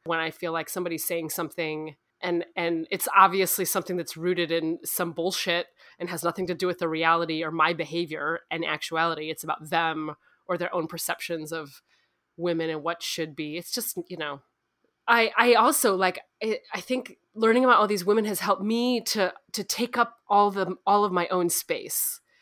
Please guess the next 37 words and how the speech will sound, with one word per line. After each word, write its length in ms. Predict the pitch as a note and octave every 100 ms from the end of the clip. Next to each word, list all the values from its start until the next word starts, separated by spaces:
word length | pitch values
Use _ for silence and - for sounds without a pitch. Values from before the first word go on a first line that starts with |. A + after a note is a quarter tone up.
| _ _
It's 100 | -
like, 140 | G#3 G3
I 60 |
think 180 | G3 C4
I 60 | D#4
used 180 | F4
to 80 | -
spend 240 | A3+ A3 G#3
a 60 |
lot 200 | F3 E3+
of 100 | G3+
time 520 | - - F#3+ F3+ F3+ F3
trying 520 | - F#3+ G3 G#3+ G3+
not 360 | E3 F3+ - -
to 680 | - F3 E3 E3 D#3+ D#3+ D#3 - _ _
disrupt 420 | G3+ - A3 A3
the 80 | -
flow 800 | F3 - D#4 D4 C#4+ C#4 C#4 C#4 C#4 - _
or 260 | F#3+ F#3 F3+
trying 360 | - G#3 G3
to 120 | G3 F#3+
make 160 | F#3+
sure 160 | - G3+
I'm 160 | F3
easy 280 | F#3 A3 G3
to 80 | F3+
work 220 | F3 D#4 -
with 440 | D4 C4+ B3 A#3+
and 160 | G3 F3
that 220 | E3+ E3 - - - E3+
I'm 100 | F#3
friendly 720 | - D4+ C#4 B3+ B3 A#3+ A#3+
and 180 | F#3+ F3
that 120 | -
people 340 | G#3+ - F3
like 220 | F#3+ D4+ C#4
me. 600 | C4+ C4 B3+ B3+ B3